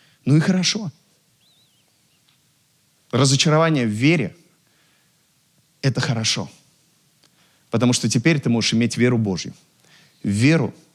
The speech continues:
не свою, но Его веру внутри себя. Увидеть эту веру. Почувствовать эту веру.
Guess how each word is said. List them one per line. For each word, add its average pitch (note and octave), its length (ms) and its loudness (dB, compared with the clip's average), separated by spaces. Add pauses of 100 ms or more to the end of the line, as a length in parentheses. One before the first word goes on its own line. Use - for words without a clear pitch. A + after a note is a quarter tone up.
(360)
не C3+ 160 4
свою, B2+ 420 2
но A#2+ 160 2
Его A#2+ 300 4
веру G2 320 -6 (260)
внутри B2+ 380 2
себя. G2+ 380 -2 (1400)
Увидеть C3+ 480 4
эту A#2 160 -2
веру. G2+ 320 -2 (1300)
Почувствовать B2 580 0
эту G#2+ 160 -4
веру. F#2+ 320 -6